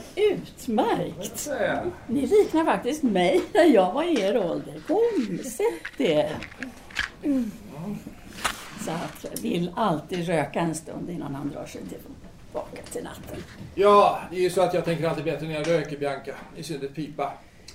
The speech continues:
Speaker 2: Ja, jag hoppas att, eh, röken inte stör er. Jag vill inte att ni blir störd förstås nu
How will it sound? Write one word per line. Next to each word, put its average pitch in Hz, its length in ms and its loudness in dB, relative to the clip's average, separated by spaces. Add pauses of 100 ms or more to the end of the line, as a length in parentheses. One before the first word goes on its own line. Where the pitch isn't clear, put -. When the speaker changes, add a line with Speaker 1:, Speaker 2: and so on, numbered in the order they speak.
(440)
Speaker 2:
Ja, 269 520 8 (760)
jag 117 80 -6
hoppas 123 300 -2
att, 123 260 -4
eh, 120 60 -8
röken 113 540 -8
inte 123 160 -12 (260)
stör 117 440 -12 (240)
er. 254 80 -10 (1160)
Jag 147 220 4
vill 170 140 2
inte 165 220 2
att 165 60 2
ni 160 80 -2
blir 156 140 -2
störd 185 460 2
förstås 220 380 -6
nu 202 200 0